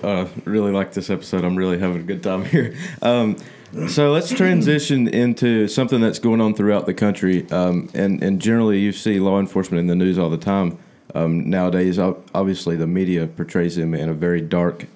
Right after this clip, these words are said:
and horrific way. But what are your thoughts on the national outrage that we see,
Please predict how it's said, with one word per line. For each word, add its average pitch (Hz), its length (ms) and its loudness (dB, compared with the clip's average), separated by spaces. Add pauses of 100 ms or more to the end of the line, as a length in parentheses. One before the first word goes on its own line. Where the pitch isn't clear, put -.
(280)
and 82 240 -2
horrific 90 440 -2
way. 104 300 2
But 92 260 -2
what 117 240 2
are 147 80 2
your 131 180 2
thoughts 110 380 -2
on 101 140 2
the 95 80 2
national 95 340 0
outrage 85 380 0
that 90 120 -2
we 95 120 0
see, 92 420 0